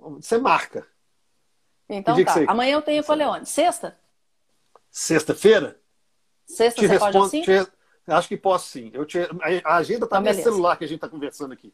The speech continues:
Speaker 2: <laughs> Então
Speaker 1: E aí a gente
Speaker 2: tá.
Speaker 1: vai, é, mas é, é, é... Eu tô, eu... Agora às oito horas
Speaker 2: Ah, o
Speaker 1: da
Speaker 2: que que você tá
Speaker 1: noite
Speaker 2: fazendo na quarentena? Ah.
Speaker 1: É, a-, às oito horas da noite eu vou fazer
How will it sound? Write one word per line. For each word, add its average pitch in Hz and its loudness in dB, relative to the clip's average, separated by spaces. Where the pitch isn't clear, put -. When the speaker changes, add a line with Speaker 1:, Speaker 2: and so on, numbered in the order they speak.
Speaker 2:
<laughs> - -2
Então 294 4
Speaker 1:
E - -2
aí 147 4
a 185 8
gente 185 0
Speaker 2:
tá. 175 6
Speaker 1:
vai, 160 2
é, 143 -4
mas 160 -4
é, 180 0
é, 165 -4
é... 143 -6
Eu 185 -2
tô, 208 2
eu... 151 -6
Agora 202 0
às - -12
oito 214 2
horas 220 6
Speaker 2:
Ah, - -2
o - -2
Speaker 1:
da - -2
Speaker 2:
que 233 6
que 196 2
você 214 8
tá 247 8
Speaker 1:
noite 240 2
Speaker 2:
fazendo 214 2
na 208 -6
quarentena? 190 -4
Ah. 185 -2
Speaker 1:
É, 170 0
a-, 139 -6
às 139 -6
oito 190 -2
horas 156 2
da 135 -2
noite 165 -8
eu 151 -2
vou 156 -4
fazer 156 -4